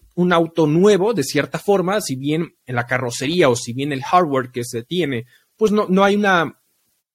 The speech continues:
un, un, un cambio de modelo, digámoslo de esa forma. Al final, como todo es electrónico y todo es a través com-, eh, de un sistema computacional o software,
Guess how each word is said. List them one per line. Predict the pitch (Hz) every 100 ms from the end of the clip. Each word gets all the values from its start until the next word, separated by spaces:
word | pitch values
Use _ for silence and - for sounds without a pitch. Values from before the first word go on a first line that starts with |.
| _ - -
un, | 165 180 180
un, | 180 180 170
un | 156 165 170 165 147 123 - -
cambio | 180 190 180
de | 165
modelo, | 151 143 165 185 139
digámoslo | 123 135
de | 139
esa | 151
forma. | - 147 151 175 _ _ -
Al | 139
final, | 160 180 175
como | 143 131
todo | 123 180 180
es | 175
electrónico | 156 156 175 170 143 131
y | 123
todo | 160 156 151
es | 147
a |
través | 147 135 135
com-, | - 147
eh, | 123 123 120
de | 123
un | 151
sistema | 156 - 156
computacional | 147 131 131 139 147
o | 127
software, | - 208 165 143 165